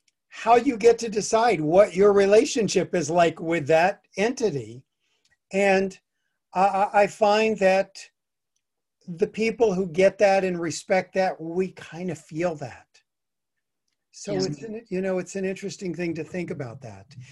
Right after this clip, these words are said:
Speaker 1: And at the end of the day, no matter who you are,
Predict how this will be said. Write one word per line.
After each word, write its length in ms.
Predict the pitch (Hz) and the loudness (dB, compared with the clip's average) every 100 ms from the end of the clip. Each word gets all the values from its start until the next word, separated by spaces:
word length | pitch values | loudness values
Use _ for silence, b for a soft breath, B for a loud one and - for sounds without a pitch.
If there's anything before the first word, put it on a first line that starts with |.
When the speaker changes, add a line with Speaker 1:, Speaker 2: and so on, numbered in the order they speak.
| B B - | B B -2
Speaker 1:
And 280 | 262 220 190 | 2 2 0
at 100 | 180 | -4
the 200 | 208 214 | 0 0
end 180 | 240 233 | 2 0
of 80 | |
the 100 | 185 | 0
day, 560 | 170 185 185 147 143 151 _ _ _ _ _ _ _ _ _ _ _ _ _ _ _ _ _ _ | -2 0 2 0 -2 -6 _ _ _ _ _ _ _ _ _ _ _ _ _ _ _ _ _ _
no 260 | 190 190 190 | -2 0 2
matter 360 | 190 185 190 | 4 4 2
who 200 | 165 202 | -2 -4
you 260 | 208 202 196 | -4 0 4
are, 520 | 202 180 160 175 185 | 4 4 4 0 -6